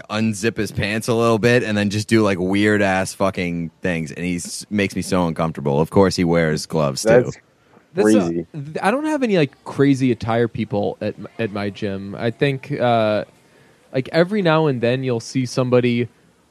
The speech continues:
Speaker 3: who has, like, a fucking polo on or something, and you're like, "Maybe they just left their shirt at home." I'll give them the benefit of the doubt. I don't see this look from this guy a lot, but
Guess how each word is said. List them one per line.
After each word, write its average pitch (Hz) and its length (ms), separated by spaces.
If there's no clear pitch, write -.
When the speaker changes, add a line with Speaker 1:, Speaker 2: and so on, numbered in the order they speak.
Speaker 3:
who 131 120
has, 127 160
like, 120 120
a 113 60
fucking 123 300
polo 120 520
on 123 180
or 127 80
something, 143 480
and 127 120
you're 127 100
like, 127 240
"Maybe 147 280
they 190 120
just 147 220
left 135 160
their 131 140
shirt 135 220
at 107 80
home." 123 320
I'll 123 100
give 147 160
them 143 80
the 170 80
benefit 156 340
of 135 60
the 143 80
doubt. 127 320
I 113 80
don't 135 180
see 143 160
this 135 280
look 135 160
from 127 140
this 123 160
guy 117 200
a 107 100
lot, 98 360
but 95 220